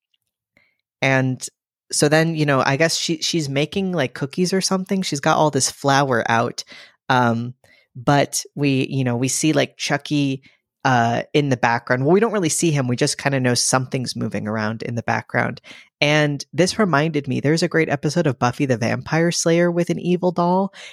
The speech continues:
And there's the scariest scene. It, like, traumatized me in a good way, I think,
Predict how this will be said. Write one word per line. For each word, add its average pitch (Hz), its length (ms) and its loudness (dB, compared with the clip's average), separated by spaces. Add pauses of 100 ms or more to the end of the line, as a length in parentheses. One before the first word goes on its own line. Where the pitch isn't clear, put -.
(120)
And 151 180 2
there's 175 200 2
the 180 100 0
scariest 175 760 0
scene. 147 220 0
It, 139 140 0
like, 156 180 0 (180)
traumatized 139 800 0
me 143 140 -4
in 160 160 -2
a 190 60 0
good 156 160 0
way, 123 240 0
I 120 80 -4
think, 123 240 -6